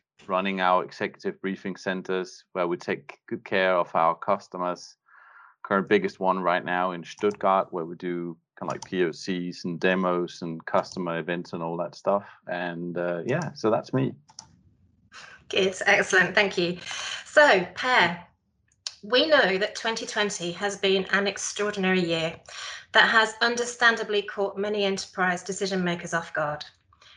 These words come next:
Speaker 2: As restrictions around Europe again tighten, what beacons of hope are you seeing?
Speaker 1: Well, first of all, <clears throat> I do agree it's been a very, very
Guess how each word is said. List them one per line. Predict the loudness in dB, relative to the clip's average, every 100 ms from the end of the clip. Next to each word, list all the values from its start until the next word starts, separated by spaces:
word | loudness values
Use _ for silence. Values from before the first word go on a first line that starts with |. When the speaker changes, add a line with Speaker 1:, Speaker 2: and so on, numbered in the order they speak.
| _ _
Speaker 2:
As | 4 6
restrictions | 2 4 4 4 4 2
around | 4 4 6 4
Europe | 2 2 -2
again | 0 2 2 0
tighten, | 0 2 0 -2 -8 -10 -14 _
what | -4 0 0 -4 -12 -14 _
beacons | -2 -2 -2 -4 -4
of | -4
hope | -2 4 4 4 -2 -16 _ _ -20 _
are | 4
you | 4 4
seeing? | 0 -4 -4 -6 -14 -20 _ _ _ _ _ _ _ _ -20 -20 -20 -18 -20 -20 4
Speaker 1:
Well, | 6 8
first | 8 8 6
of | 4
all, | 6 4 -2 _
<clears throat> |
I | -2 2 4 8 6
do | 6 2
agree | 2 2 0
it's | -2 -6
been | -6 -4 -4
a |
very, | -6 -2 0 2 -2
very | -4 -6 -8 -12